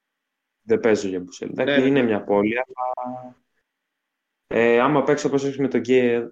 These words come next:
Speaker 1: με τον Γκέ-, στο Game five με την Παρτιζάν, ε, λογικά θα περάσει
Speaker 2: Ναι.
Speaker 1: στον τελικό.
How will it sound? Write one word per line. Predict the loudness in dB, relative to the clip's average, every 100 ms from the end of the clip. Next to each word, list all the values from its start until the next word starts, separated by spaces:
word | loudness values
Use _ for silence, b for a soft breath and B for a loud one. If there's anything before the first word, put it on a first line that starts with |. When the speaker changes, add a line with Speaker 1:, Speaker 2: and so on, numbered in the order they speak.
| -10
Speaker 1:
με | -4
τον | -4
Γκέ-, | 0 0 0
στο | -4 -2
Game | 0 2
five | 0
με | 0
την | 0
Παρτιζάν, | -2 -2 -2 -2 0 -2
ε, | -4 -4 -4 -2
λογικά | 0 0 0
θα | -2
περάσει | 0 0 0 -6 -10 _ _ _ _ _ -18
Speaker 2:
Ναι. | -14 -12 -12
Speaker 1:
στον | -6 0
τελικό. | 2 0 -2 -4